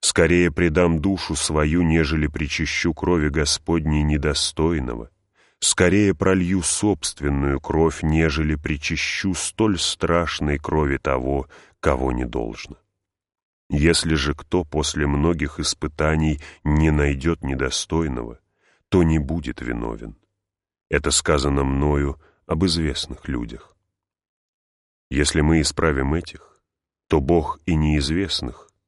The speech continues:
скоро соделает нам известными. Если же мы оставим без внимания известных нам, то для чего ему делать других нам известными? Это говорю я не для того, чтобы мы только удаляли и отсекали,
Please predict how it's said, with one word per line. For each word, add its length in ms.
скоро 440
соделает 680
нам 260
известными. 640
Если 420
же 240
мы 240
оставим 560
без 220
внимания 680
известных 800
нам, 340
то 180
для 200
чего 440
ему 280
делать 400
других 640
нам 320
известными? 720
Это 300
говорю 400
я 200
не 120
для 240
того, 560
чтобы 380
мы 160
только 400
удаляли 580
и 180
отсекали, 840